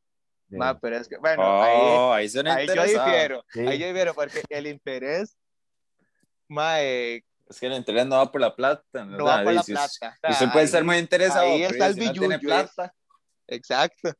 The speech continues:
Speaker 2: Ma, yo le puedo demostrar más interés a una muchacha, ma, comiéndonos un helado en, de McDonald's de trescientos pesos,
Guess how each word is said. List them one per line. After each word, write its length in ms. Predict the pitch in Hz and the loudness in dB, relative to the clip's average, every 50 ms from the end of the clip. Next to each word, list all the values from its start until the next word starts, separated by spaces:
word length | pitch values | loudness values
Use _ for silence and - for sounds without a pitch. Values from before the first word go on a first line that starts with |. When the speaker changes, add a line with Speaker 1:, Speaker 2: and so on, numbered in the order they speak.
| _ _ _ _ _ | _ _ _ _ _
Speaker 2:
Ma, 220 | 147 170 190 185 | -6 -4 -2 -2
yo 200 | 156 131 156 151 | -2 -2 -4 -4
le 100 | 165 185 | -4 -4
puedo 280 | 180 - 190 190 202 196 | -4 -4 -2 -2 -2 -2
demostrar 480 | 165 180 165 147 135 - 170 165 175 | -4 -8 -10 -12 -12 -10 -10 -10 -10
más 160 | 180 175 180 190 | -8 -10 -10 -10
interés 600 | 190 185 - 185 180 185 180 147 120 - _ _ _ _ _ _ _ _ _ _ _ _ _ _ _ _ _ _ _ _ _ _ _ - | -10 -12 -10 -8 -6 -4 -4 -4 -6 -8 _ _ _ _ _ _ _ _ _ _ _ _ _ _ _ _ _ _ _ _ _ _ _ -6
a 100 | - 143 | -4 -4
una 140 | 147 165 170 | -2 -2 -2
muchacha, 600 | 175 165 - 190 185 165 143 - - 107 104 - _ _ - - _ _ _ _ _ _ _ _ _ _ _ _ _ _ | -4 -2 0 0 0 0 0 -4 -8 -10 -10 -12 _ _ -20 -20 _ _ _ _ _ _ _ _ _ _ _ _ _ _
ma, 180 | - 170 175 170 | -2 0 0 0
comiéndonos 560 | - - 131 135 143 156 170 180 175 160 151 | -2 -4 -6 -6 -6 -6 -4 -4 -4 -4 -4
un 160 | 160 165 165 175 | -4 -6 -4 -2
helado 380 | 175 175 175 175 160 135 127 | -2 0 0 2 2 2 2
en, 420 | 120 120 123 123 120 120 120 123 117 | 0 -2 -6 -14 -16 -16 -18 -10 -6
de 120 | 131 127 | -6 -4
McDonald's 480 | 123 117 117 120 147 165 175 151 127 113 | -4 -4 -4 -2 -2 0 0 0 0 -2
de 60 | 120 | -4
trescientos 500 | - - 120 120 131 139 151 - 165 - | -4 -4 -4 -4 -4 -4 -4 -6 -6 -4
pesos, 480 | - 160 165 180 185 190 185 - - | 0 0 2 2 0 -2 -6 -10 -14